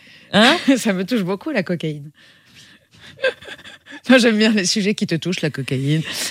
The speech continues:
Speaker 1: Non,
Speaker 2: Non, mais
Speaker 1: la-,
Speaker 2: c'est vrai, l'addiction,
Speaker 1: l'addiction
Speaker 2: l'addiction.
Speaker 1: à la cocaïne
Speaker 2: Ouais.
Speaker 1: et à l'alcool,
Speaker 2: Mm.
Speaker 1: cancer du sein aussi. C'était important pour toi, euh, d'en parler dans un livre ?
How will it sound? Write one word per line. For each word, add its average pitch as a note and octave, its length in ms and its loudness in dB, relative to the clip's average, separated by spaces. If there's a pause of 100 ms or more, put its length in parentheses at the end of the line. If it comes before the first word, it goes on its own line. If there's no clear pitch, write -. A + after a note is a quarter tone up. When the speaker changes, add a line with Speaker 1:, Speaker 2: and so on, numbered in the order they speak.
Speaker 1:
Non, G3 140 0
Speaker 2:
Non, C4+ 60 2
mais F4 80 2
Speaker 1:
la-, - 20 2
Speaker 2:
c'est E4+ 140 0
vrai, A#3 220 2
l'addiction, G3+ 360 -2
Speaker 1:
l'addiction G#3 400 2
Speaker 2:
l'addiction. C4 200 -6
Speaker 1:
à A#3 40 4
la A#3+ 100 2
cocaïne A3 580 -2
Speaker 2:
Ouais. F3+ 260 0
Speaker 1:
et G#3+ 220 -2
à F3+ 140 -2
l'alcool, F#3 600 -2 (260)
Speaker 2:
Mm. - 40 -20
Speaker 1:
cancer F3 300 2
du D#3+ 80 -2
sein G#3+ 380 2
aussi. G#3 300 0
C'était A3 180 -2
important G3 340 0
pour A#3 220 -4
toi, B3 340 2
euh, F#3+ 40 0
d'en F3+ 160 0
parler F#3+ 200 2
dans F#3+ 200 2
un E3 80 2
livre ? G3 360 0